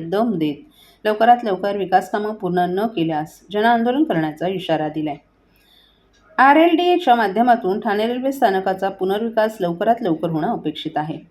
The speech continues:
ठाणे स्थानकाच्या पुनर्विकासासाठी डीपीआर मास्टर प्लॅनच्या माध्यमातून नऊशे पन्नास कोटी रुपयांचा प्रस्ताव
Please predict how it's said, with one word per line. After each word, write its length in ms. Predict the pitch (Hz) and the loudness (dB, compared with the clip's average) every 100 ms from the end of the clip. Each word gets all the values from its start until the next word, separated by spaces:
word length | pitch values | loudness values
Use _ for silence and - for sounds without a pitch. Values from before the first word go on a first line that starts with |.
| _ | _
ठाणे 200 | 185 170 | 0 0
स्थानकाच्या 520 | 175 180 165 170 170 202 | 0 0 0 -2 -2 -6
पुनर्विकासासाठी 1000 | 202 185 202 226 233 247 247 214 196 196 | -4 -4 -2 2 2 2 -2 -4 -4 -4
डीपीआर 420 | 190 185 214 240 | -6 -2 2 4
मास्टर 400 | 214 175 - 254 | 2 -2 0 -2
प्लॅनच्या 420 | 233 180 180 185 | 0 -2 0 -2
माध्यमातून 680 | 180 160 180 214 160 156 151 - _ - _ | -2 -4 -2 -2 -2 -4 -6 -8 _ -20 _
नऊशे 200 | 226 233 | -2 0
पन्नास 360 | 294 262 247 320 | 0 0 0 0
कोटी 220 | 339 320 | 0 0
रुपयांचा 360 | 285 190 196 202 | 0 -2 -4 -4
प्रस्ताव 520 | 190 175 175 180 147 | -4 -4 0 2 2